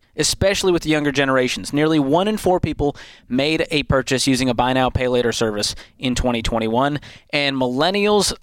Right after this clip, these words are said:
are leading the charge. Four in ten millennials made an online purchase with buy now, pay later, compared to just eighteen percent of Gen X and just four percent of baby boomers. And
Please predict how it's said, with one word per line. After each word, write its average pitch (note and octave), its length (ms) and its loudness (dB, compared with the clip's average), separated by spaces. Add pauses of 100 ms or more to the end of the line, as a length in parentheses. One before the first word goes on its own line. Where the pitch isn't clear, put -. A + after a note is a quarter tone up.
(100)
are B2 120 0
leading C3+ 340 -2
the C#3+ 60 -4
charge. F#2+ 420 -4
Four G3+ 300 2
in F#3+ 80 -2
ten F3 220 0
millennials D3 480 0
made C3 160 0
an B2+ 80 -4
online C3 400 0
purchase A2+ 480 -2 (240)
with A#2 160 -2
buy B2 160 0
now, A#2 180 -2
pay A2 200 -2
later, D3 340 0
compared B2+ 440 -2
to A#2 260 0
just - 300 -4
eighteen D#3+ 380 -4
percent B2 360 -2
of A2+ 40 -2
Gen A#2 200 -2
X D#3 340 -2 (300)
and B2+ 120 -2
just A#2+ 200 -2
four C#3 180 0
percent A#2 480 -2 (600)
of B2+ 180 -2
baby A2+ 260 -2
boomers. - 460 -8 (540)
And D3+ 360 0